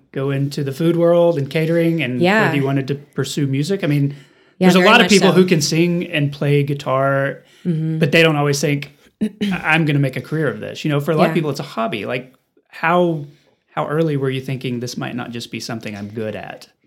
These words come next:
Speaker 2: Well, I think I was also surrounded by some pretty great musicians. I mean, it was both intimidating and it was inspiring at once because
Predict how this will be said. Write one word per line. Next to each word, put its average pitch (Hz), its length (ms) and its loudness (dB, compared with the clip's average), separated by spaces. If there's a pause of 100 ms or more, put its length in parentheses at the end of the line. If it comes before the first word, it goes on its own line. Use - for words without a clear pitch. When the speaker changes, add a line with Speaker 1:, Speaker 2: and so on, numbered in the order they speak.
(440)
Speaker 2:
Well, 269 560 2
I 240 100 2
think 302 300 2
I 226 140 2
was 220 180 2
also 220 320 2
surrounded 190 560 0
by 170 520 2
some 185 200 0
pretty 208 200 0
great 180 240 0
musicians. 160 540 -2
I - 80 -4
mean, 170 340 2 (460)
it 180 120 2
was 185 200 0 (640)
both 196 280 4
intimidating 170 680 0
and 156 140 -2
it 143 60 -2
was 151 160 -4
inspiring 151 440 -4
at 143 100 -8
once 151 260 -6
because 147 400 -6